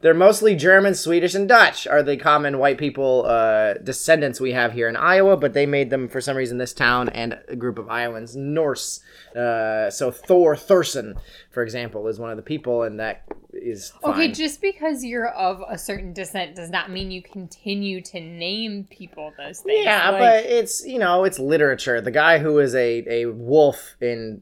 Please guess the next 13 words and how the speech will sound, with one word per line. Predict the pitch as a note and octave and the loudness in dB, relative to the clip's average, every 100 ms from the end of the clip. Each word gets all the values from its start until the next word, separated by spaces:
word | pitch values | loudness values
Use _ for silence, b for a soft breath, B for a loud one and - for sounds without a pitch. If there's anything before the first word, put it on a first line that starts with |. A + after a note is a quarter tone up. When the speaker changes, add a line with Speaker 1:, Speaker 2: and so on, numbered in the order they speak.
| A#2 | -8
Speaker 1:
Harry | C3 C3 | -2 0
Potter | B2+ C3+ B2 | 0 0 2
had | A#2 | 0
the | A2 | 0
last | A#2+ A#2+ | -2 -4
name | A#2+ A#2 | -6 -6
Lupin. | A#2+ D#3 D3+ G3+ | 0 2 4 2
Speaker 2:
Lupin, | G#2 E3 D#3+ D#3+ E3 | 0 -4 -8 -12 -12
eh, | D#3+ C#3+ D3 | -8 -6 -8
I | |
suppose. | - D3 D3+ - _ _ | -12 -18 -18 -20 _ _
Speaker 1:
Um, | F3+ F3+ C#3+ A#2+ A2+ | 8 8 8 2 -6
so | - - A3 A3 F3+ C3+ A#2 | -8 -2 8 10 10 6 0